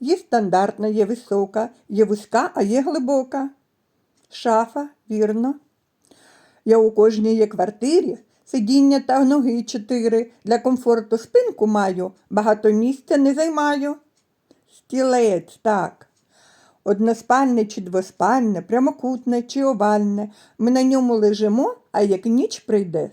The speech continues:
спимо. Ліжко. Є комп'ютерний, письмовий, однотонний, кольоровий.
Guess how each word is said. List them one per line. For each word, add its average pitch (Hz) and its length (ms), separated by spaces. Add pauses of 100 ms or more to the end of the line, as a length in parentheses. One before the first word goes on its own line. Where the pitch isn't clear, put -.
спимо. 339 560 (920)
Ліжко. 226 720 (1500)
Є 226 200
комп'ютерний, 220 800
письмовий, 285 800 (100)
однотонний, 214 800
кольоровий. 226 800